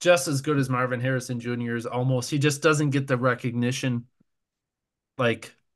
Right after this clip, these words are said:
Marvin does, but I think he's just as good.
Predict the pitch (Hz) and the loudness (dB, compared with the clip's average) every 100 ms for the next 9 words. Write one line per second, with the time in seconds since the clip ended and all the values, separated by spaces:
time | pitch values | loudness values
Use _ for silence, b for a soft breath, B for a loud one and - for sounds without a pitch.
0 | _ 117 117 117 110 110 107 104 - b | _ 0 2 2 -2 -4 -4 -4 -10 b
1 | b b 123 143 151 143 139 131 135 117 | b b 4 6 6 4 2 0 0 -2
2 | 123 98 123 113 127 | -4 -4 0 0 -4